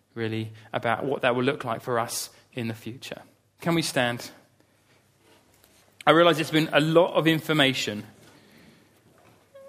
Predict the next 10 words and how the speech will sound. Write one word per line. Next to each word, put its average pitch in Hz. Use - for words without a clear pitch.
So -
well 143
done, 139
<laughs> -
first -
of 131
all. 127
Let 160
me 139
pray. 117